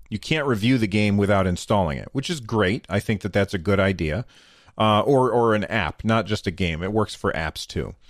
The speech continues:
Uh, so in order to review an app, you have to have installed it. Well, here's the thing.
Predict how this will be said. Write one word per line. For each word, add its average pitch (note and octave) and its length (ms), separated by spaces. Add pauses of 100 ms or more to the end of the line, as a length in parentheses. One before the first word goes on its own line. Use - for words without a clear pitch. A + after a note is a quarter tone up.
(340)
Uh, G2+ 260
so A#2+ 220
in A#2+ 80
order E3+ 180
to F3+ 80
review C#3 300
an C3 80
app, A#2+ 220
you G2 80
have A2 240
to A2 100
have F#2 100
installed G2 460
it. A#1+ 100
Well, G#2+ 320
here's C#3+ 300
the A2 80
thing. G2 380